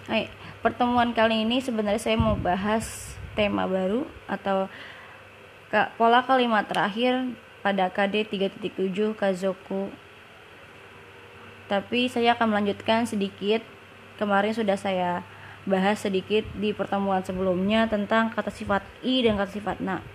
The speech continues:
Kalau misalkan kalian mau menyebutkan dua atau sampai tiga atau lebih sifat yang mau kalian sebutkan untuk satu orang,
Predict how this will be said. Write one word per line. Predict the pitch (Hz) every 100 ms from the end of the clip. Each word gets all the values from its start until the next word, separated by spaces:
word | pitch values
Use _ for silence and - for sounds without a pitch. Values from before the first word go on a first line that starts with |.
| - - - - - - - - - - - - - - - -
Kalau | 220 220 247 285
misalkan | 269 254 247 220 214 240 247
kalian | 240 208 202 208 220
mau | 220 196 220
menyebutkan | 214 196 185 196 - - 214 208 214 220 - - - - - - -
dua | - 226 247 262 240 190
atau | 196 - 202
sampai | 196 196 202 196 196 196
tiga | 220 226 214 208 202
atau | 208 233
lebih | 247 208 202 202 220 - - - -
sifat | - 240 226 233 233
yang | 208 196
mau | 190 190
kalian | 190 196
sebutkan | 202 196 202 - 214 202
untuk | 190
satu | 208 202 208
orang, | 190 190 185 190 196 247